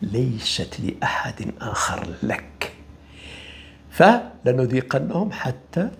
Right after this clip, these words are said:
يرجعوا. ليس في نفسك، فيما هو مضاف لك. ابنك مضاف لك، تأتي عليه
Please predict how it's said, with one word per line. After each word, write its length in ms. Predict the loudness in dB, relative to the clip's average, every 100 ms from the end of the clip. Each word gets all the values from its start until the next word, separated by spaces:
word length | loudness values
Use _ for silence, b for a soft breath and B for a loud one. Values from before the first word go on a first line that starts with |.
| -2
يرجعوا. 580 | -2 -2 -4 -8 -10 -16 -20 -20 -20 -20 -20 -20 -20 -20 -20 -20 -20 -20 -20 -20 -8 -6 -6 -10 2
ليس 220 | 4 4
في 180 | 4 6
نفسك، 480 | 6 6 4 4 -2 B B B -8
فيما 520 | -2 2 2 0 -2 B B B B B -10
هو 500 | 4 6 8 6 2 -6 b b -4
مضاف 760 | 2 4 10 12 12 8 4
لك. 680 | 0 0 2 2 2 -2 -8 -10 -20 -20 -20 -20 -20 -20 -20 -20 -20 -20 8
ابنك 480 | 10 12 12 12 10
مضاف 440 | 4 8 10 10 6
لك، 360 | -4 -8 2 4
تأتي 320 | 4 2 2
عليه 540 | 6 8 8 6 0